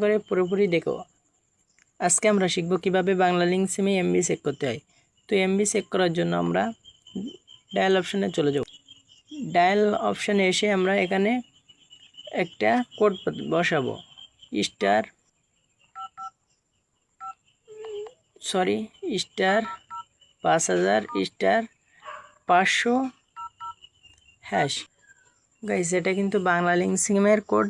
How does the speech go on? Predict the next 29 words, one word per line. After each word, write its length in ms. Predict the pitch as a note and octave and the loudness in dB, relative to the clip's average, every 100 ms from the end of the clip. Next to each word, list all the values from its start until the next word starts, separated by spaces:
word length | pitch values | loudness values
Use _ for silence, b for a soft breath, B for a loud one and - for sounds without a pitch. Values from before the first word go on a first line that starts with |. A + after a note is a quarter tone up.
| C4+ D4 G#3 | -4 -8 -6
আপনারা 320 | F3+ F3+ F#3 G3 | -2 0 2 2
কিন্তু 180 | G3 F3+ | 2 2
বাংলা 220 | F3 E3+ F3 | 2 2 2
লিংক 140 | F#3 G3 | 2 0
সিমে 200 | G#3 F#3+ E3+ | 0 -2 -2
কীভাবে 320 | F3 F3+ F3+ E3 | 0 2 2 2
এমবি 220 | E3+ F3 G3 | 2 0 0
চেক 120 | G3+ - | -4 -4
করতে 200 | F3+ E3+ F#3 | -4 -2 -2
হয়, 120 | A#3 - B B _ E3 | -2 -6 B B _ -4
এই 60 | D#3 | 0
কোডটা 240 | E3+ E3 F#3 | 0 0 0
দিয়ে 120 | F#3+ F#3 | 0 0
কিন্তু 200 | F#3+ F#3 G3 | -2 0 0
আপনারা 280 | F#3+ G3+ A3+ - | 2 0 0 -2
চেক 120 | F#3+ - | -4 -4
করতে 180 | D#3+ D#3 | -2 -2
পারেন। 180 | C3 A#2+ - B B B | -2 -6 -12 B B B
তো 80 | - G3+ | -8 -6
চেক 140 | - F#3 | -4 -2
করার 180 | G3 G3 | 0 0
আগে 120 | F#3+ F3+ | 0 0
যারা 140 | F3 F3 | 2 2
এখন 140 | F#3 F3+ | 0 -2
এই 60 | F3 - | -2 -2
চ্যানেলটিতে 440 | F3+ E3+ E3+ F3+ E3 | -2 -2 -2 0 2
লাইক 160 | E3 F3 | 2 2
দাও 160 | G3 G#3 G#3 | 2 2 2
নেই, 140 | G#3+ | 2